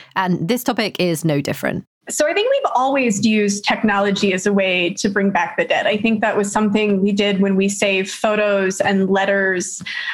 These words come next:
Speaker 2: I, I remember having a student a few years ago who had a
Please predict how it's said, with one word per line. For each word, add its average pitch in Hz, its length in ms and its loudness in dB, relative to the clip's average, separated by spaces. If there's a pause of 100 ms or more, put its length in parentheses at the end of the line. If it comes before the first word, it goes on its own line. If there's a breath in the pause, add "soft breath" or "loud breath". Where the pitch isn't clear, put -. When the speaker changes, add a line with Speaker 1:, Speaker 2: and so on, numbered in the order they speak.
(120 loud breath)
Speaker 2:
I, 220 420 0
I 240 40 2
remember 262 260 2
having 277 220 2
a 240 40 2
student 247 380 0
a 220 60 2
few 233 220 0
years 202 300 2
ago 196 420 2
who 202 180 -2
had 196 560 0
a 202 400 0